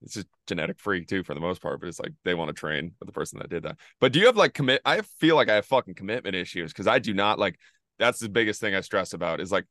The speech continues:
having to be somewhere at a certain time, like, and, like, you just have no freedom there. Like, that part, fuck, that's the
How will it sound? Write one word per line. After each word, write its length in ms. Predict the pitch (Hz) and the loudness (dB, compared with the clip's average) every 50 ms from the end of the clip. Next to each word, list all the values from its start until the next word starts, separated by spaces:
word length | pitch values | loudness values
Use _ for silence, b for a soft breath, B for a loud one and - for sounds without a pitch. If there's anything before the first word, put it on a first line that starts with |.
| _ _ | _ _
having 420 | - - 113 117 117 127 131 120 | -8 -4 -2 0 0 0 -2 -2
to 100 | - 117 | -4 -6
be 160 | 90 107 104 | -4 -4 -4
somewhere 500 | 101 - - 117 110 107 110 113 120 120 - - | -4 0 0 0 0 0 -2 -2 -2 -2 -2 -2
at 160 | 95 98 - - | -2 -2 -2 -2
a 100 | 101 101 | -4 -4
certain 340 | - - 101 98 - 90 92 | -4 -4 -6 -6 -6 -6 -8
time, 440 | - - 82 87 87 98 107 113 - - - | -4 -2 -2 0 0 0 -2 -4 -10 -10 -8
like, 240 | 98 92 85 - - - | -6 -6 -6 -8 -4 -4
and, 240 | 98 95 71 - - _ _ _ b b b b - | -4 -4 -4 -8 -12 _ _ _ b b b b -8
like, 100 | 98 101 | -2 0
you 80 | 120 | 0
just 100 | 113 - | 0 4
have 120 | - 120 104 | 2 2 4
no 160 | 101 101 95 | 4 2 2
freedom 260 | - - 107 104 113 | 2 0 0 0 2
there. 140 | 117 123 120 | 2 2 2
Like, 160 | 107 - - | 2 0 2
that 200 | 113 110 117 - | 4 4 4 4
part, 220 | - 127 107 98 - _ - | 4 2 2 2 0 _ -2
fuck, 200 | 113 98 87 _ | 0 0 0 _
that's 260 | - 113 117 127 - | 0 0 0 0 0
the 60 | - | -4